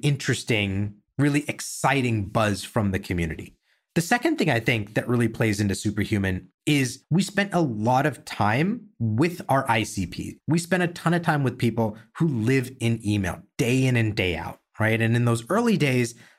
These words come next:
that meant focusing on people like us that were founders, that were folks in the startup community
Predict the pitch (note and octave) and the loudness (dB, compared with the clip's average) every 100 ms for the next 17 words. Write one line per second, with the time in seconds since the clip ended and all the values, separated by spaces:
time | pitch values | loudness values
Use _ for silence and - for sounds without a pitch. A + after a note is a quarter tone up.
0 | - A#2+ C#3+ D#3+ D3 D3 C#3 D#3 D3 C3 | -2 0 2 2 2 0 0 0 0 0
1 | C3+ A#2+ A#2+ B2 B2 B2+ - - F3 F3 | 0 2 4 4 2 0 -4 -2 0 2
2 | E3+ C4+ A3 - _ B2+ C#3 D3 C#3 F#3+ | 2 2 0 -6 _ 0 0 2 2 2
3 | B3 - - - _ C#3 C#3 C3+ D#3 C#3 | 0 -4 -12 -16 _ -2 0 2 2 0
4 | - D3 D3+ D3 - C#3 C3+ - B2 A#2+ | -2 2 4 2 2 0 0 0 0 2
5 | A#2+ A#2 A2+ | 4 4 2